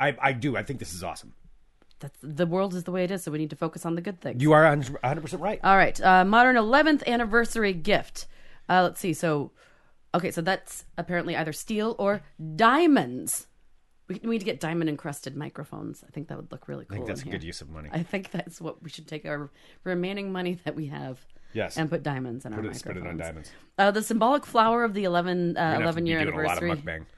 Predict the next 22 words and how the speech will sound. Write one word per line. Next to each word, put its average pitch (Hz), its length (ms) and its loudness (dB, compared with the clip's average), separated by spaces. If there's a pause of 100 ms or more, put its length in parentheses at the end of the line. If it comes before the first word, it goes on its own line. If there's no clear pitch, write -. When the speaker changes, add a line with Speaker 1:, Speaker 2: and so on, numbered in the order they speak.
(260)
Speaker 2:
is 175 180 -4
the 214 80 -2
<laughs> 214 40 -6
tulips. 190 800 -4 (100)
I 190 60 -4
hate 208 380 -10
that 156 200 -10
phrase. 147 440 -6 (420)
That 226 120 -2
does, 226 180 -4
that 226 180 2
sounds 247 260 0
exactly 170 540 -2
opposite 139 420 -4
of 135 160 -8
what 135 140 -8
it 123 140 -12
is. 110 340 -10
Speaker 1:
It's 147 160 -4
a 139 60 -8
terrible 123 380 -2
name. 76 180 -14